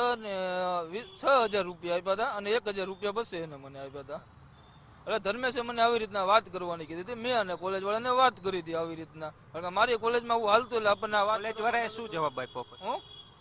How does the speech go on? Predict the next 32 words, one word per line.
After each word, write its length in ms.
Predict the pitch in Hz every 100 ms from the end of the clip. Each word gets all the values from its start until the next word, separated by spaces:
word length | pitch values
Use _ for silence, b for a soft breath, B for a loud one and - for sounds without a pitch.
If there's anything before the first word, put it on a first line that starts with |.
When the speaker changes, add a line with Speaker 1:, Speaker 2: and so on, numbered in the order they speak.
| - - - - -
Speaker 1:
કોલેજ 320 | 180 233 269 254
વાળાએ 280 | 254 240
કંઈ 120 | 214 220
મને, 460 | 220 214 202 190
મેં 200 | 180 202
ફોનમાં 420 | 185 202 233 208
વાત 160 | 180 180
થઈ 180 | 180 170
હતી 120 | 170
મારે, 320 | 165 175 233 - - - - - - - -
કોલેજ 320 | 196 254 240
વાળાએ 360 | 240 240 240 240
મને 340 | 190 202 208
કંઈ 420 | 202 190 185 170 170
સમો 240 | 208 202 175
જવાબ 260 | 190 196
નહોતો 220 | 208 226
આપ્યો, 200 | 196 170
એટલે 100 | 175
ધર્મેશના 480 | 165 185 226 214 185
પૈસા 280 | 175 214 208
જે 160 | 190 202
હતા 200 | 220 190
મેં 180 | 208
એના 140 | 185 208
રિટર્ન 340 | 233 240 196
આપી 220 | 160 151
દીધા 260 | 139 135 139
હતા. 200 | 135 151 - - - - - - - - - - -
Speaker 2:
તો 320 | 185 220 214 190 127 117
બી-, 120 | 143
અ, 280 | 131 127 123